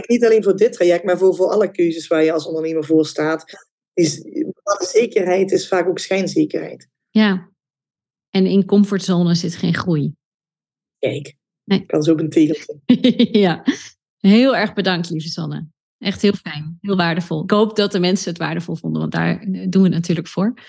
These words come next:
Speaker 1: Hoop ik ook.
Speaker 2: Ja, nee, heel erg bedankt.
Speaker 1: Dankjewel.
Speaker 2: Wat leuk dat je tot hier hebt geluisterd. Ik hoop dat het waardevol voor je was, op welke manier dan ook.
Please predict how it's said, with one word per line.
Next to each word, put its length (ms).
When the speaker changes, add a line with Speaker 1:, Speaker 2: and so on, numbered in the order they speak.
Speaker 1:
Hoop 140
ik 120
ook. 300
Speaker 2:
Ja, 320
nee, 180
heel 140
erg 140
bedankt. 460
Speaker 1:
Dankjewel. 600
Speaker 2:
Wat 120
leuk 280
dat 120
je 80
tot 160
hier 180
hebt 140
geluisterd. 640
Ik 160
hoop 500
dat 120
het 140
waardevol 460
voor 200
je 80
was, 320
op 260
welke 300
manier 240
dan 180
ook. 320